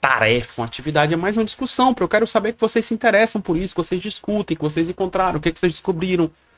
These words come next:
Meu fone faz isso, meu fone faz aquilo. Por exemplo, eu descobri que esse fone aqui que eu comprei, que eu tô usando aqui, de acordo com a recomendação médica, é, ele tem uma queda nos quinze mil muito forte.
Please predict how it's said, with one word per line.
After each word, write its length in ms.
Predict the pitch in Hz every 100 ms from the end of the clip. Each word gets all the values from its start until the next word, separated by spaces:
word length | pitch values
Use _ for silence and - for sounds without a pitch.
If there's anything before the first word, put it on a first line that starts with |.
| _
Meu 160 | - 180
fone 280 | 170 175 175
faz 260 | - 180
isso, 220 | 180 180 160
meu 80 |
fone 180 | 156 165
faz 180 | 151 151
aquilo. 320 | 165 - 185 143
Por 160 | -
exemplo, 260 | 143 131 120
eu 40 |
descobri 300 | 127 156 147
que 220 | 147 151
esse 240 | 165 240 220
fone 300 | - 175 165
aqui 180 | - 156
que 60 |
eu 80 | 139
comprei, 360 | 135 131 117 123
que 100 | 110
eu 40 |
tô 100 | 104
usando 240 | 101 101
aqui, 320 | 95 98 107 131 _ _ _
de 80 | 104
acordo 320 | 107 113 110
com 140 | -
a 60 | 107
recomendação 680 | 104 104 107 104 104 143 165
médica, 480 | 139 139 - - - - - - -
é, 420 | 131 131 131 135 - -
ele 240 | 160 180
tem 200 | - 170
uma 220 | 180 190
queda 480 | 185 - 202 220 160
nos 220 | 139 -
quinze 360 | - 180 196 190
mil 200 | 175 185
muito 220 | 185 196
forte. 640 | - 180 135 131 - -